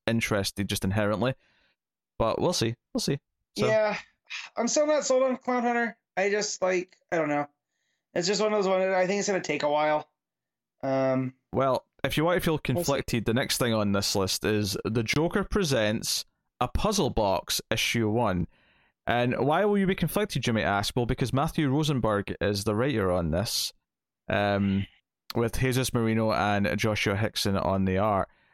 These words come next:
Speaker 1: I'm, I'm gonna read the description for this, 'cause this, this, this sounds a little bit
Speaker 2: Yeah.
Speaker 1: more weird to get your head around. It's story time. The G C P D discover a mysterious corpse, a magical box, and a murderer's row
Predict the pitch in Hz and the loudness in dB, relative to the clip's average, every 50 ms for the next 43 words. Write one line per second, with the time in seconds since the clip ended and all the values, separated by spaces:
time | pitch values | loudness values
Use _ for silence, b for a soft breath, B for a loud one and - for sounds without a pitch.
0 | b b - 156 185 226 175 185 208 277 311 302 254 226 180 180 139 135 - 165 | b b -2 0 2 2 2 2 2 2 2 2 2 2 0 0 0 0 0 -2
1 | 151 - - - 110 101 - - 127 123 151 170 180 170 160 - 165 147 160 - | -2 -2 -2 -2 -2 -2 0 0 0 0 0 0 0 -2 -2 0 -2 -2 -2 -2
2 | - 151 151 151 147 131 139 131 117 - 131 127 120 113 123 117 - - 160 160 | -2 -2 0 0 0 0 0 0 0 0 0 0 0 2 0 0 0 2 2 2
3 | 160 160 - - - 117 123 123 120 113 110 - - - - 110 113 123 123 123 | 2 0 0 -2 -4 -2 0 0 0 0 0 -2 -2 -4 -2 -2 0 0 0 2
4 | 113 104 - - 117 113 107 76 101 113 113 107 104 104 101 95 - b b b | 0 0 0 -2 -2 0 0 0 0 0 0 0 0 0 0 -2 -4 b b b
5 | b b b b b 123 139 127 - - - 208 220 233 208 175 - - 147 131 | b b b b b -2 0 0 0 0 0 0 2 2 2 2 2 2 2 2
6 | 127 120 120 120 117 170 208 196 - 202 180 - - 170 160 139 139 151 165 180 | 2 2 2 2 2 0 0 2 2 0 0 0 0 0 0 0 0 0 0 0
7 | 170 - - - - - 165 147 160 147 127 123 - - - 160 160 170 175 165 | -2 -2 -2 -2 0 0 0 0 2 2 2 2 0 0 0 0 2 2 2 0
8 | 143 127 - - - - 143 147 170 202 - - - - - 208 220 107 110 117 | 0 0 -2 -2 -2 0 0 0 0 0 0 -2 -2 0 0 0 2 2 2 2
9 | 120 - 143 - - 170 160 - - 156 131 113 - - - - 110 107 104 107 | 0 0 -2 -2 0 -2 0 0 0 0 2 2 0 0 0 0 0 2 2 2
10 | 107 117 131 131 156 165 170 175 175 156 135 117 120 131 127 113 107 107 104 - | 2 0 0 0 0 0 2 2 0 0 -2 -2 -2 0 0 2 2 0 0 -2